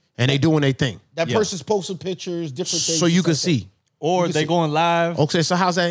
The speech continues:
Speaker 1: interactive? It's like you and a thousand other niggas
Speaker 3: No,
Speaker 1: watching, right?
Speaker 3: they can message you
Speaker 2: No, 'cause
Speaker 3: directly.
Speaker 2: now you go, like, if it's a direct message.
Speaker 1: Oh, this ain't a
Speaker 2: no.
Speaker 1: live situation.
Speaker 3: Especially
Speaker 2: No, it's not live
Speaker 1: It's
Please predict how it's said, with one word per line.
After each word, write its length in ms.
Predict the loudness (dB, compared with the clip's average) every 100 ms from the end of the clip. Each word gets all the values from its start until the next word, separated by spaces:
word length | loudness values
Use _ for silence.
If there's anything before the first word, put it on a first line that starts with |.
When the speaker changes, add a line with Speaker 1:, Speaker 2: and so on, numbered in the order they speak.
| 0
Speaker 1:
interactive? 540 | 0 0 -2 -10 -6
It's 140 | -4 -2
like 160 | -2
you 140 | 0 0
and 80 |
a 40 | 0
thousand 340 | 0 0 0
other 120 | -2 -2
niggas 220 | -2 0
Speaker 3:
No, 140 | 0
Speaker 1:
watching, 160 | 0 -2
right? 260 | -2 -4
Speaker 3:
they 80 | -10
can 180 | -12 -8
message 400 | -8 -8 -12 -14
you 120 | -16
Speaker 2:
No, 320 | -10 -8 -8
'cause 80 | -6
Speaker 3:
directly. 320 | -4 -4 -4
Speaker 2:
now 260 | -2 0 0
you 180 | -2 -6
go, 260 | -6 -8
like, 300 | -8 -10 -14
if 140 | -16 -16
it's 240 | -16 -16
a 80 | -18
direct 380 | -14 -12 -14 -12
message. 260 | -10 -4
Speaker 1:
Oh, 80 | -2
this 160 | 0 0
ain't 140 | 2
a 40 | 2
Speaker 2:
no. 60 |
Speaker 1:
live 240 | 4 2 0
situation. 540 | -4 -6 -10 -12 -8
Speaker 3:
Especially 540 | -6 -2 -2 0 0 0
Speaker 2:
No, 60 |
it's 80 | 0
not 40 | -2
live 320 | 0 0
Speaker 1:
It's 60 | -2